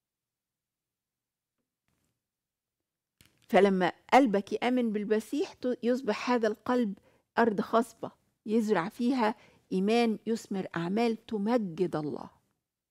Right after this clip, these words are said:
كتير كانوا بيسألوني: "نعمل إيه علشان نتبع المسيح؟" آدي أول خطوة،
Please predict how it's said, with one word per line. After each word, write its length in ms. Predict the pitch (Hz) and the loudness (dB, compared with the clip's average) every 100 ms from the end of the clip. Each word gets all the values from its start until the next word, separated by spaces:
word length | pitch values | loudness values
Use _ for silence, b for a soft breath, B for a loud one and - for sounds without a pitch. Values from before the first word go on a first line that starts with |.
| _ _ _ _ _ _ _ _ _ _ _ b b b | _ _ _ _ _ _ _ _ _ _ _ b b b
كتير 320 | - - 349 | -4 0 0
كانوا 220 | - 269 185 | 0 -4 -4
بيسألوني: 640 | 196 - 185 208 202 180 | -6 -6 -2 0 -2 -2
"نعمل 340 | 208 214 190 | -2 -2 -2
إيه 160 | - 202 | 0 0
علشان 520 | 175 170 - 185 175 | 0 -4 -6 -8 -6
نتبع 300 | 175 202 - | -8 -8 -12
المسيح؟" 580 | - - 185 - - - - | -12 -14 -16 -20 -20 -20 -4
آدي 280 | 233 208 - | -2 0 0
أول 200 | 226 220 | -2 -6
خطوة، 340 | - 202 - | -12 -18 -18